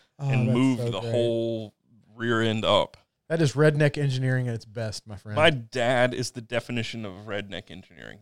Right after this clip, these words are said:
Speaker 1: Oh,
Speaker 2: But,
Speaker 1: dude, it's great. It's great.
Speaker 2: uh, this is the hovercraft that I plan to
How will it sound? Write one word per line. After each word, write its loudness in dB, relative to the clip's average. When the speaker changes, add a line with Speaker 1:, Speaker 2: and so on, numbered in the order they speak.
Speaker 1:
Oh, 10
Speaker 2:
But, 4
Speaker 1:
dude, 4
it's -4
great. -2
It's -12
great. -6
Speaker 2:
uh, 4
this -6
is -2
the -10
hovercraft -4
that -8
I -8
plan -10
to -20